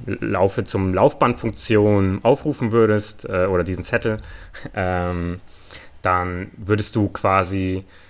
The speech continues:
äh, ja, so weit müssen wir jetzt gar nicht abdriften, aber du wür-, würdest halt für diesen Funktionsaufruf, äh, Speicher auf dem Stack allozieren.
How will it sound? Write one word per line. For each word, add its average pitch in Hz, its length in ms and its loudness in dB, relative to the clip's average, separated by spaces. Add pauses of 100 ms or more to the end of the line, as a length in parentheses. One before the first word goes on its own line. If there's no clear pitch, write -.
(440)
äh, 90 380 0 (1160)
ja, 85 280 -2 (200)
so 104 240 0
weit 98 240 2
müssen 110 140 -2
wir 110 80 -2
jetzt 95 120 -6
gar 95 140 2
nicht 92 180 -4
abdriften, 117 540 -2
aber 95 360 2
du 90 220 -6
wür-, 98 180 2 (340)
würdest 104 400 0
halt 98 200 0
für 95 340 -4
diesen 92 380 -4
Funktionsaufruf, 95 1200 -2
äh, 87 680 -2
Speicher 95 460 -2
auf 90 160 -4
dem 90 120 -8
Stack - 280 -4
allozieren. 87 560 -6